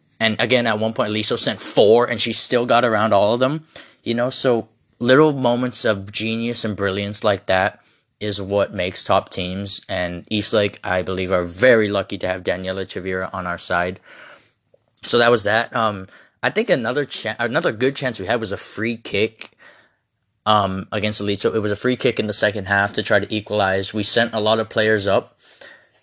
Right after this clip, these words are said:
and it was a, it was a, it was a, it was a weird angle, you know? Elite had a two-man wall, and the goalkeeper was all the way at her far post, and Olivia was taking it, and I knew instantly. I was like, Okay,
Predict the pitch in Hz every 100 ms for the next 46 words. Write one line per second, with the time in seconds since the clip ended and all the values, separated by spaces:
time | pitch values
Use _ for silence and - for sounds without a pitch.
0 | _ _ 110 110 131 131 120 104 135 135
1 | 139 113 - 131 127 110 104 123 127 139
2 | 185 - 98 104 131 170 170 135 147 151
3 | 165 - _ 113 123 131 139 117 101 -
4 | 127 131 120 101 110 131 - 107 101 110
5 | 113 131 113 123 110 101 95 92 - -
6 | - - _ _ 104 107 113 110 107 110
7 | 101 95 101 107 131 143 147 113 101 98
8 | 117 120 113 101 - 101 120 131 127 -
9 | 101 95 - - 117 127 113 107 107 -
10 | 98 98 95 95 95 101 107 - 95 92